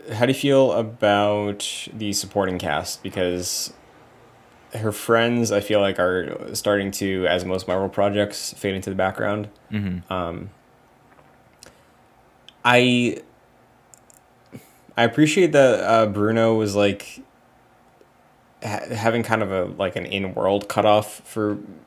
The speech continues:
Speaker 1: appearing and, like, having an influence over the show, but, uh, yeah, h-, how do you feel about just sort of, like, shelving the supporting cast?
Speaker 2: Yeah, I really like Bruno and Nakia, and I think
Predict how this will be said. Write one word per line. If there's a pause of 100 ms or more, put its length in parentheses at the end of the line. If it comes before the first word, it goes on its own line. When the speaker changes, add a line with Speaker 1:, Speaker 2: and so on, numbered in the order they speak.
(160)
Speaker 1:
appearing
and,
like,
having
an
influence
over
the
show,
but, (680)
uh, (1500)
yeah,
h-,
how
do
you
feel
about
just
sort
of,
like,
shelving
the (300)
supporting
cast? (960)
Speaker 2:
Yeah, (140)
I
really
like
Bruno (220)
and
Nakia,
and
I
think